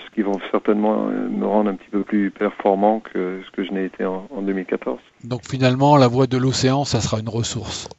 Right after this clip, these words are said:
Speaker 1: Mais oui, bien entendu. Bien entendu, la voix de l'océan ne peut pas être autre chose qu'une, qu'une ressource. C'est, je, c'est pour moi quelque chose qui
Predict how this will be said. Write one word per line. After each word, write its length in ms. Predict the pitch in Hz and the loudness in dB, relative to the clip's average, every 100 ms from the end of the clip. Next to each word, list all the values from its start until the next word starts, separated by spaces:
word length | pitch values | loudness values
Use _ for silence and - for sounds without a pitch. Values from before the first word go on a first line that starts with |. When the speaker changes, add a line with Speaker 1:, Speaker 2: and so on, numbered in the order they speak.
| - | 2
Speaker 1:
Mais 180 | 127 123 | 6 8
oui, 200 | 156 135 | 8 6
bien 200 | 120 120 | 6 6
entendu. 460 | 113 120 127 120 - - | 4 2 2 -2 -6 -12
Bien 240 | 120 123 127 | 0 4 6
entendu, 420 | 123 131 151 135 | 4 2 4 6
la 100 | 113 | 4
voix 160 | 107 | 4
de 60 | 127 | 2
l'océan 400 | 120 117 - 143 | 2 0 2 2
ne 120 | 127 | 2
peut 180 | 104 123 | 2 0
pas 180 | 131 131 | 4 2
être 140 | 113 | 4
autre 140 | 113 - | -2 2
chose 220 | 156 123 | 0 0
qu'une, 440 | 120 110 104 101 101 | -2 -2 -2 -6 -10
qu'une 180 | - 107 | -8 -6
ressource. 500 | 101 98 - 120 - - - - | -4 -4 0 -2 -2 -18 -16 -8
C'est, 480 | 107 104 104 101 | -4 -2 -4 -6
je, 80 | 98 104 98 | -6 -10 -8
c'est 80 | - | -10
pour 200 | - 104 | -8 0
moi 140 | 107 | 0
quelque 280 | 113 107 107 | 2 -2 -4
chose 220 | 98 113 - | -6 -6 -8
qui 180 | - 107 | -10 -10